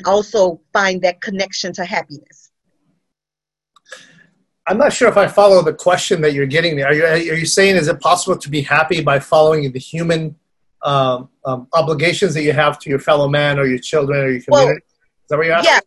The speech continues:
Speaker 1: so the, the, there's a human connection. So you, um, in the presentation, I guess you kind of, I, I would say there was a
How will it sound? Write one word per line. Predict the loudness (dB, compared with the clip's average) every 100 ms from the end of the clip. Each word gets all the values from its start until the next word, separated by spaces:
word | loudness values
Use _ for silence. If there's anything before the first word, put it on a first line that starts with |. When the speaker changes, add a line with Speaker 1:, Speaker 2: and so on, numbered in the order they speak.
| 0
Speaker 1:
so | 2
the, | 4 4 2 2
the, | 4 4 4
there's | 4 4 4
a | 0
human | 0 -6 -6
connection. | -6 -4 -6 -6
So | -10
you, | -8 -12 -12 _ -4
um, | -2 -2
in | -4 -2
the | 2 2 2 -2 _ _
presentation, | -8 -8 -6 -6 -4
I | -6
guess | -6 -12
you | -16
kind | -6 -6 -2
of, | -4 -4 -18 _ _ _ _ _ _ _ _ -4
I, | -4 -4 -2
I | -2
would | -2
say | -6 -6 0
there | 0
was | 0 -8 -12
a | -4 -4